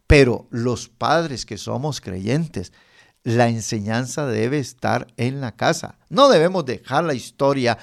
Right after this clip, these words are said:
de David y Goliat para que se la cuente la maestra o el maestro de escuela dominical. Antes que nuestros niños lleguen allí, ya deben de saber las cosas que nosotros le hemos enseñado en nuestra,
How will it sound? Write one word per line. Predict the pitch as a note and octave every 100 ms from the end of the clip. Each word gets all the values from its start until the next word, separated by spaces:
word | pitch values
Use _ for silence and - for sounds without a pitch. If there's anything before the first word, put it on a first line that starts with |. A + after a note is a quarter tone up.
| - -
de | C3
David | A#2 A#2 B2+
y | C#3+
Goliat | A2 G#2 A#2+ D3 -
para | G#2 G2
que | G#2+
se | - G#2
la | -
cuente | - C3 C3 C3 C3+ - -
la | A#2 A2
maestra | G#2+ G2+ F3+ G#3 - A2+ -
o | A2+ A2+
el |
maestro | G#2 A#2+ C#3+ B2
de | G#2
escuela | - A#2 G#2+
dominical. | G#2 G#2 G2+ - - F2+ - - _ _
Antes | A2 C#3 D#3 E3 -
que | D3+
nuestros | C#3 B2 B2+ B2
niños | E3 D3 C3
lleguen | C3 C#3 C3+
allí, | B2+ F#3+ A3+
ya | C3 C3+
deben | D3 E3 D#3
de | C3+
saber | - A2+ A2+ D#3 E3+ - - -
las | G#2+ -
cosas | C#3+ C#3 C#3+ -
que | A#2
nosotros | G2+ G2+ A2+ C#3+
le | A#2 F#2+
hemos | A2 B2 -
enseñado | A2+ G#2 F#2 F#2+ A2+ B2 B2 _ _ _ -
en | B2 C3+ -
nuestra, | - A2 A#2+ A#2+ - A#2 A2+ A#2+